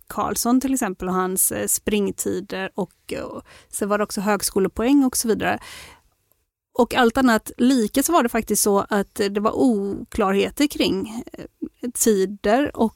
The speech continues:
sen också prestation, hur snabbt han verkligen hade sprungit milen på. Och det fick ju aktien att backa liksom, eh, nio procent. Alltså, vad säger det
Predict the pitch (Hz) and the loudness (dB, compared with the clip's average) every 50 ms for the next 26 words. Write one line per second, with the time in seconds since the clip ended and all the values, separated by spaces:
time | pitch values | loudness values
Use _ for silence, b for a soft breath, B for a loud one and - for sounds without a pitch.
0 | - - - - 214 190 202 196 294 285 208 - - - 196 185 - - 202 - | -4 -2 -2 0 0 -2 -4 -6 -4 -4 -6 -4 -2 -4 -4 -2 -2 -2 -2 -2
1 | - 202 - - - 190 - 185 190 190 185 185 - - - - - 214 185 - | -2 -4 -2 0 0 0 0 0 -2 -2 -4 -6 -8 -12 -14 -8 -4 -2 -2 0
2 | - 208 175 - - - 190 190 190 196 - 208 196 180 190 185 180 - - - | 0 -2 -4 -4 -4 -2 0 0 0 0 -2 -4 -4 -4 -4 -2 -2 -4 -2 0
3 | 202 190 190 190 - 208 196 196 202 233 254 262 - 196 190 220 - B B B | 0 0 0 -2 0 0 0 2 2 2 0 0 0 -2 -6 -6 -10 B B B
4 | B B B B B B B _ _ _ _ _ _ _ - - 254 - - - | B B B B B B B _ _ _ _ _ _ _ -2 -2 -2 2 2 0
5 | - - 214 - 311 - - 285 - - - - 226 214 214 208 202 254 262 - | 0 0 -2 -2 0 2 2 2 0 0 2 2 4 4 4 2 2 0 0 -2
6 | - - - 214 277 349 - - 220 208 202 196 196 202 202 190 208 196 220 226 | -4 -4 0 2 2 2 2 0 -2 -2 0 -2 -2 -2 -4 -4 -2 2 4 6
7 | 247 233 196 196 196 196 - - 240 - - - - - 220 - - - - 240 | 6 6 4 2 0 -2 0 0 0 2 2 2 2 0 -2 -6 -6 -2 0 2
8 | 226 - 285 240 220 220 - - 113 247 - - - - - - - - - - | 2 4 4 4 4 2 2 -2 -6 -8 -8 -12 -16 -14 -12 -10 -10 -10 -12 -16
9 | - _ - 262 262 - - 277 240 226 240 220 214 208 208 233 | -14 _ 0 0 2 4 4 4 6 6 6 6 6 6 4 2